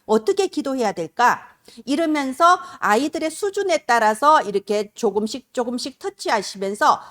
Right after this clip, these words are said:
아이들의 입에서 포럼을 이끌어내시기를 바랍니다. 아이들은 청소년이나 대학하고 달라서요. 한 번에 포럼이 쭉 나오는 경우가 잘 없어요. 보통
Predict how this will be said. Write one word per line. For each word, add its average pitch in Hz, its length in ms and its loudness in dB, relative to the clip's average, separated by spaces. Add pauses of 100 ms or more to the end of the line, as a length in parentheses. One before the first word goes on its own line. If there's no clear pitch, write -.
(140)
아이들의 254 580 0
입에서 262 480 -2
포럼을 320 500 -4
이끌어내시기를 247 800 -4
바랍니다. 175 640 -2 (340)
아이들은 311 640 2
청소년이나 285 640 -2
대학하고 214 600 -4
달라서요. 208 500 -2
한 285 240 -2
번에 349 180 -2
포럼이 294 420 -8
쭉 302 200 -6
나오는 214 340 -2
경우가 185 240 -4
잘 190 220 -8
없어요. 165 500 -4 (300)
보통 277 360 2